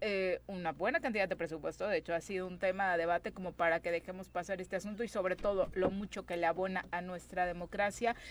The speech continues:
que esto pase. Incluso la propia oposición ha dicho en algún momento,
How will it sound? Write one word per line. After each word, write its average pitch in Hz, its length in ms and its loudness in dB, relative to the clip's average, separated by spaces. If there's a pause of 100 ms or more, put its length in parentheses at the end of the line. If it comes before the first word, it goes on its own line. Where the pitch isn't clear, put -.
(120)
que 220 120 8
esto 220 220 4
pase. 277 280 6
Incluso 302 360 4
la 415 120 8
propia 349 300 2
oposición 285 600 6
ha 277 60 6
dicho 262 200 2
en 277 60 2
algún 254 220 6
momento, 254 420 6